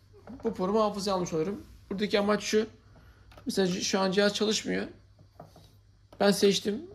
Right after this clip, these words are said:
Favoriye bastım. Start'a basıyorum ve çalıştırıyorum. Mesela siz evde yoksunuz. Ee,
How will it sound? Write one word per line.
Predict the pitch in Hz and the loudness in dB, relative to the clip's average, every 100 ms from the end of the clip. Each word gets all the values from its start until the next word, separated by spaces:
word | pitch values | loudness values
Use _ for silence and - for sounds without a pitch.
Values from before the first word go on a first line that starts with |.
| - - - - - - | -20 -20 -20 -20 -20 -8
Favoriye | - 202 196 190 | -2 2 2 6
bastım. | 208 180 196 220 - - - - - - | 4 4 -4 -8 -12 -20 -20 -20 -20 -12
Start'a | - 202 202 185 | 0 0 2 2
basıyorum | 175 - 190 202 | 0 0 -2 0
ve | |
çalıştırıyorum. | 196 180 175 170 160 165 - - - - | 0 -2 -2 -4 -4 -10 -20 -20 -20 -12
Mesela | 226 202 208 - - - - | -6 2 4 4 -4 -20 -14
siz | - 208 | -2 10
evde | 220 202 | 10 10
yoksunuz. | 240 233 208 208 - - - - - - - - - - - - - - - - - | 4 6 4 2 0 -12 -20 -20 -20 -20 -20 -20 -20 -20 -20 -20 -20 -20 -20 -10 -2
Ee, | 160 160 160 156 156 | 0 2 2 2 0